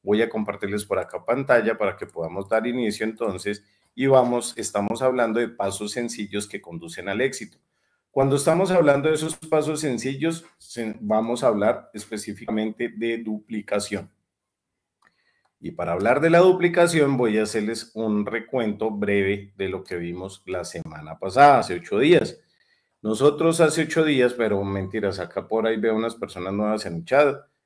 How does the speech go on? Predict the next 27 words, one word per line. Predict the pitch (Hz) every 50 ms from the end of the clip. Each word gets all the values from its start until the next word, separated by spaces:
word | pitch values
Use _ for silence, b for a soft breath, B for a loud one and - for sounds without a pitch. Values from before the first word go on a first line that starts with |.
| _ _
entonces | - 101 98 98 101 107 104 104
sencillamente | 104 107 101 95 98 90 87 101 101 104 107 104 104 101 - 107 104
voy | 98 98 98 98 98 98 101
a | 101 101
presentarles | - - 95 - 90 85 85 95 90 95 101 98
primero | - - 87 85 85 87 85 98
acá, | 101 - - - 147 156 160
me | 156 131 117 101 90
presento, | 95 - - 90 - - 127 151 170 165 165 147 135
mi | 131 104
nombre | 95 92 92 - 101
es | 98 -
Elmer | 104 104 107 104 98 90
Herrera, | 85 - 104 127 147 143 139 139 139 b b b b b b b
soy | _ - 135 127 127 131
administrador | 127 127 127 120 117 110 107 107 - 104 98 101 98
financiero | - 113 110 104 101 101 101 90 92
y | 98 95
de | 104 104
sistemas | 101 98 90 - - 90 90 95 95
de | 101 110 107
profesión, | - - 117 110 120 123 120 - 120 110 107 104 104
especialista | 101 - _ - 92 - - 82 82 82 82 - -
en | 87 87
gerencia | 90 82 80 80 80 - 87 90
de | 90
proyectos. | - - 127 135 127 135 104 - - - 110 107 - _